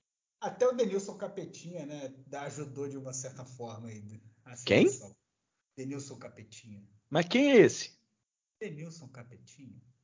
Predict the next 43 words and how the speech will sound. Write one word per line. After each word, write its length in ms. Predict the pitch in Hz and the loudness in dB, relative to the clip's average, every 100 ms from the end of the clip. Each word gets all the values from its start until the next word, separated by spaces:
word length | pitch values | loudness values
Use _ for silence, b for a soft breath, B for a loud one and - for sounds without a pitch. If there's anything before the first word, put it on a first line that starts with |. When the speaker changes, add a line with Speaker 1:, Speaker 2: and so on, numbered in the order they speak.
| _ | _
Speaker 2:
É 120 | 120 | 10
Edilson 560 | 151 139 - 214 233 175 | 10 10 8 10 10 8
Speaker 1:
Edilson 320 | 175 - 147 | 6 8 10
Capetinha, 840 | - 170 - 175 - - 226 202 | 12 12 12 10 10 6 8 10
Speaker 2:
Capetinha, 320 | 175 160 143 151 | 10 8 6 6
cara. 360 | 170 170 139 | 12 12 12
Speaker 1:
Denilson 280 | 165 453 466 | 8 6 6
não, 220 | 165 165 | 6 2
animal. 720 | 139 135 127 - 123 123 120 | 2 0 -2 -2 -2 -2 -2
Speaker 2:
<laughs> 960 | 151 220 - 320 - - - - - - | 0 -2 0 -2 0 -4 -2 -6 -8 -14
Speaker 1:
Edilson 260 | 302 160 156 | -6 -4 8
Speaker 2:
Denilson. 640 | 190 185 202 208 180 - | 8 8 6 4 4 2
Speaker 1:
Capetinho. 720 | 160 156 160 143 - 160 151 | 2 0 -4 -8 -8 -6 -6
Denilson 540 | 151 151 151 208 311 381 | -4 -4 -2 0 0 -4
tava 360 | - 240 269 262 | 2 6 6 6
na 120 | 247 | 6
seleção, 540 | 240 226 190 185 220 | 6 4 4 2 0
mas 180 | 247 226 | 2 4
era 200 | 254 277 | 4 4
Denil-, 380 | 403 247 208 196 | 2 2 4 6
era 180 | 196 208 | 6 4
o 40 | |
Denilson. 380 | 240 220 202 202 | 2 4 6 8
Speaker 2:
Era 140 | 151 | 8
o 60 | 151 | 6
Denilson, 640 | 151 185 185 170 165 156 | 6 8 8 8 6 2
Speaker 1:
Não 120 | 139 | 0
Speaker 2:
é. 60 | 139 | 0
Speaker 1:
era 220 | 139 - | 0 2
o 40 | 139 | 4
Speaker 2:
Denilson 320 | 139 160 185 | 6 6 6
era 80 | 180 | 6
um 40 | |
dos 80 | 175 | 4
Speaker 1:
Edilson. 140 | 175 | 4
Speaker 2:
quatro 340 | 190 180 185 180 | 8 8 6 0
turcos 440 | - 180 180 165 | 2 4 4 2
atrás. 560 | 156 147 139 135 135 - | 2 2 2 2 -2 -6
O 80 | 160 | 0
Edilson 440 | 147 135 170 180 | 2 2 0 -2
Speaker 1:
É. 40 | 220 | -2
Speaker 2:
também 320 | 226 156 147 | 0 2 2
teve 480 | 139 139 131 110 | 4 4 4 0